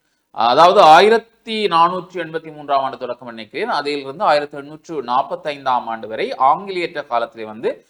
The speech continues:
ஒல்லாந்தருக்கு பிற்பாடு அது வந்து பேணப்பட்டிருக்கின்றது. அங்கே வந்து அரசர்கள் தாங்கள் தங்குவதற்குரிய அகழிகளை உருவாக்கியிருக்கின்றார்கள். அதாவது, எந்த காலத்திலுமே வந்து இந்த அகழிகள் வந்து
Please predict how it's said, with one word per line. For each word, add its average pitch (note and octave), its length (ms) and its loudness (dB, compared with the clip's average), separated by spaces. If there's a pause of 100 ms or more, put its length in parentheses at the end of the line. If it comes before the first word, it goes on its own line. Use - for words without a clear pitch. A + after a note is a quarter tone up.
(140)
ஒல்லாந்தருக்கு F3+ 540 0
பிற்பாடு F3+ 580 -2
அது D3 160 0
வந்து D3 280 -10
பேணப்பட்டிருக்கின்றது. B2 800 -8
அங்கே G3 240 -2
வந்து C#3+ 600 -8 (160)
அரசர்கள் A3 640 2
தாங்கள் F3+ 360 -4
தங்குவதற்குரிய F3 1120 -6 (380)
அகழிகளை A3+ 760 4
உருவாக்கியிருக்கின்றார்கள். A#2 1040 -4 (140)
அதாவது, C3+ 200 -6
எந்த G3 260 0
காலத்திலுமே F#3 640 2
வந்து D#3+ 180 -12
இந்த F3 140 -4
அகழிகள் D#3 420 -4
வந்து B2+ 480 -4